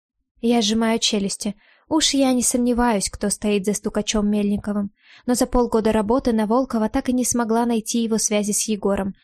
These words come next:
А тем временем муж Дианы не бедствует. Не работает, но живёт на широкую ногу. Говорят, он каждый день меняет элитных шлюх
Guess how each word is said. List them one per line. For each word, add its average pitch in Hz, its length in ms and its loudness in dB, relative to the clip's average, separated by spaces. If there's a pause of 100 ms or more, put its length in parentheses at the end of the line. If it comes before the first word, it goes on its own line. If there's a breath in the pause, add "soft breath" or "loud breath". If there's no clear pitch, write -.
(160)
А 277 100 2
тем 294 240 4
временем 269 460 4
муж 233 200 2
Дианы 226 340 2
не 233 140 2
бедствует. 202 640 -4 (280 soft breath)
Не 330 120 4
работает, 262 540 2
но 233 140 2
живёт 220 320 2
на 262 60 0
широкую 214 540 0
ногу. 202 320 -2 (280 soft breath)
Говорят, 226 360 2
он 226 80 0
каждый 226 300 0
день 233 180 2
меняет 220 460 0
элитных 226 340 0
шлюх - 400 0